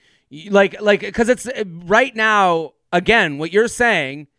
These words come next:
in the world where she's like, "I'm having a good time dating around and finding guys in the way I'm finding them." And when they talk to her about it, it does feel like she feels that they're just, like, judging her lot in life,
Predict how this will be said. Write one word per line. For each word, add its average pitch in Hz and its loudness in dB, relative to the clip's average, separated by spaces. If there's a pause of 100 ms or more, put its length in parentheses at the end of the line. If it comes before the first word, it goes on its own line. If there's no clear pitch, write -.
(380)
in 226 2
the 233 2
world 196 2
where 160 -2
she's 170 -6
like, 170 -6
"I'm 185 -2
having 262 0
a 196 -2
good 175 -4
time 156 -6
dating 135 -6
around 131 -8
and 117 -14
finding 135 -6
guys 127 -4
in 123 -12
the 117 -10
way 131 -4
I'm 127 -6
finding 143 -6
them." 170 -10 (680)
And 156 -2
when 160 -2
they 180 0
talk 190 -2
to 294 0
her 170 2
about 156 0
it, 156 -6
it 170 -8
does 240 2
feel 214 0
like 185 -4 (140)
she - -14
feels 185 0
that 175 -8
they're 170 0
just, 156 -10
like, 160 -8
judging 160 -2 (1500)
her 165 0
lot 170 0
in 139 -8
life, - -18